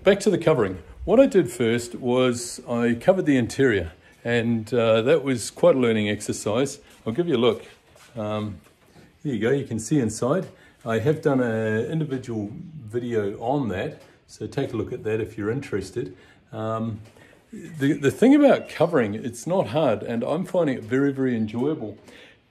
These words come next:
The aircraft really ta-, uh, starts to take shape quite quickly, and I think because of that, that makes it even more enjoyable. There was probably a week,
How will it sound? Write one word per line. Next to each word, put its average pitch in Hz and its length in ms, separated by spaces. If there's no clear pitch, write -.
The 131 160
aircraft 180 460
really 135 240
ta-, 135 140
uh, 120 360
starts 131 360
to - 100
take - 500
shape - 460
quite - 280
quickly, 131 520
and 127 100
I 123 60
think 185 240
because 147 320
of 135 120
that, 98 180
that 117 120
makes 123 300
it 117 80
even 113 260
more 131 300
enjoyable. 101 540
There 190 100
was 226 140
probably 147 480
a 120 60
week, 131 400